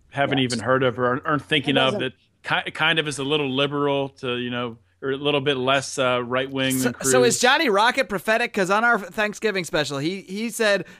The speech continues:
Speaker 3: he thought Cruz was gonna be the nominee, and we all laughed at him, and it's starting to look like that is at least a possibility.
Speaker 2: It's still Rubio.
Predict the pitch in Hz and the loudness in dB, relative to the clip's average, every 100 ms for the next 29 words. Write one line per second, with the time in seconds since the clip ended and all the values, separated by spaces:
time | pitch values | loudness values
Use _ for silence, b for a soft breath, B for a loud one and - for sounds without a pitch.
0 | B 180 180 180 - 175 185 165 170 165 | B -6 0 0 0 2 2 0 -4 -4
1 | 165 156 151 151 151 151 151 139 135 - | -4 -4 -4 -4 -4 -6 -6 -8 -10 -8
2 | 147 170 156 160 160 151 143 156 151 165 | -6 -2 0 0 0 -2 -2 -4 -2 -4
3 | 147 143 139 139 127 - 139 175 156 175 | -4 -6 -6 -10 -10 -4 -2 -2 -2 -4
4 | 202 196 156 175 220 262 190 165 202 254 | -2 -4 -4 -6 -6 -8 -10 -4 -4 -4
5 | 175 - 180 - 120 135 143 - - 120 | -8 -4 -4 -4 0 4 4 2 -4 2
6 | 110 92 85 82 78 78 80 | 2 2 -6 -10 -12 -12 -14